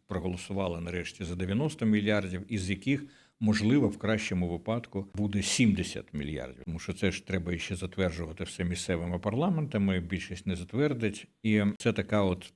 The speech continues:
погана новина для нас, що грошей стає дедалі менше, і останні три місяці ми не отримали жодного долара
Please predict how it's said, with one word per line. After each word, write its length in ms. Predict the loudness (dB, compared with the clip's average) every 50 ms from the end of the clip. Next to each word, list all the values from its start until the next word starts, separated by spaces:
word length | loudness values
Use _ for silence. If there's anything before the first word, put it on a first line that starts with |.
| _ 2
погана 680 | 2 4 4 4 4 4 2 2 0 -2 -4 -6 -8 -12 _ _ _ _ _ _ _ _ _ _ _ 2
новина 640 | 4 6 6 8 8 10 10 10 10 8 6 4 0
для 180 | 0 2 4 4
нас, 240 | 4 4 4 2 -2
що 220 | -2 -2 0 0
грошей 360 | 0 0 -2 0 0 0 0
стає 300 | 0 0 -2 0 0 0
дедалі 360 | 0 0 0 2 2 4 4
менше, 500 | 4 2 2 2 0 0 0 2 2 2
і 300 | 2 0 0 0 0 0
останні 500 | 0 -2 -4 -6 -4 0 0 2 2 2
три 160 | 0 2 2 2
місяці 420 | 2 2 0 0 -2 0 0 2
ми 160 | 2 4 4
не 120 | 4 4 2
отримали 480 | 2 0 2 4 4 4 6 4 4
жодного 400 | 4 2 2 2 2 2 2 2
долара 500 | 2 2 0 0 0 -2 -6 -10 -12 -18